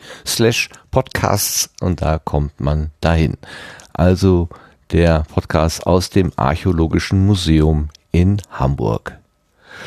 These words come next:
Und dann habe ich mitgebracht, genau vom Podcamp-Wochenende, einen, äh, Podcast, den ich dort zum ersten Mal wahrgenommen habe, von Veronika Engert. Es gibt schon acht Episoden und,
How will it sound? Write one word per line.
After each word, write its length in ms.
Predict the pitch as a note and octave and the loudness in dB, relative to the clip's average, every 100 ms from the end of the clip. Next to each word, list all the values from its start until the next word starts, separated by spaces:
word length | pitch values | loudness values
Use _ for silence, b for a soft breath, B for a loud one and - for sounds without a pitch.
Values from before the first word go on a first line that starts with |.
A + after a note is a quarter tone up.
| B B B B B _ _ _ | B B B B B _ _ _
Und 420 | F3+ G#3 G#3 - - | 0 2 0 -4 -2
dann 160 | C3+ | 2
habe 140 | C#3+ C#3 | 2 0
ich 100 | B2 | -2
mitgebracht, 560 | D3 - C#3 C#3+ - | -4 -2 0 0 0
genau 280 | D#3+ E3+ G#3+ | 0 2 0
vom 380 | - D3 C#3 C3 | 0 2 2 0
Podcamp-Wochenende, 1200 | - F#3+ - A2+ G#2 A2 G#2 - F2 F#2+ C#3+ D#3+ - | -2 -4 0 0 0 -2 0 0 0 2 2 2 0
einen, 720 | - G#2 G2+ G2 F#2+ F#2+ F#2 | 0 2 2 2 2 0 -2
äh, 180 | - F2 | 0 0
Podcast, 500 | E2+ F#2+ - C3 C3 | 2 -2 0 -4 -2
den 80 | G2+ | -2
ich 120 | F2+ | 0
dort 220 | - F#2+ | 2 0
zum 240 | - E2+ F2 | 0 -10 -6
ersten 280 | E2+ F2 F#2 | -4 -2 -2
Mal 180 | D#2 D2 | -2 0
wahrgenommen 460 | G2+ C#3+ B2+ A2 | 0 0 0 2
habe, 180 | G2 F#2+ | 2 2
von 220 | F#2 G2+ | 2 2
Veronika 600 | E2+ E2+ G#2+ B2+ G#2+ G2 D#2+ - | 4 2 2 2 2 2 0 0
Engert. 340 | D#3+ F3+ D#3 | 2 0 0
Es 100 | - | -6
gibt 160 | - - | -8 -4
schon 160 | A2 | -2
acht 240 | - - - | -2 -6 -6
Episoden 560 | - E2 C#3+ E3 D#3+ B B B B B B | -6 -2 0 2 0 B B B B B B
und, 340 | - G#3 G#3+ | -2 -2 -2